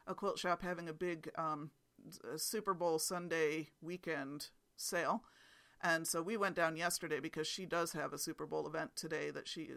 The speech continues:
and I was just as happy to go yesterday. I kinda like having Sundays not having to go anywhere, do anything. You know, I can have a quiet re-entry into the next week. Um,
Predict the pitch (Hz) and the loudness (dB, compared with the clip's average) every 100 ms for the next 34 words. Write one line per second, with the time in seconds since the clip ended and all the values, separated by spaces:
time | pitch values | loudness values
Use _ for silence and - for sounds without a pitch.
0 | - 170 156 160 160 - 147 151 143 143 | -6 -4 -2 0 0 -4 -4 -6 -4 -4
1 | 156 147 147 151 147 - 156 156 196 285 | -4 -4 -4 -2 -2 -4 -4 -4 -2 -2
2 | 196 170 180 160 147 - 156 147 143 139 | 0 -2 -2 -6 -6 -6 -4 -4 -4 -2
3 | - - - - 160 160 156 156 147 147 | -4 -6 -12 -12 -6 0 0 0 -8 -8
4 | 151 151 143 147 156 160 180 190 156 151 | -6 -6 -6 -6 -4 -4 -4 -6 -8 -10
5 | 143 139 131 151 156 160 - _ _ - | -10 -8 -8 -8 -10 -10 -12 _ _ -18
6 | - 165 156 151 - 156 156 156 147 - | 0 4 4 2 -4 -8 -4 -4 -4 -6
7 | 147 147 139 139 139 - 160 160 - - | -8 -8 -8 -6 -6 -6 -4 -4 -6 -20
8 | - - - - - 180 165 160 | -20 -20 -20 -10 4 8 8 4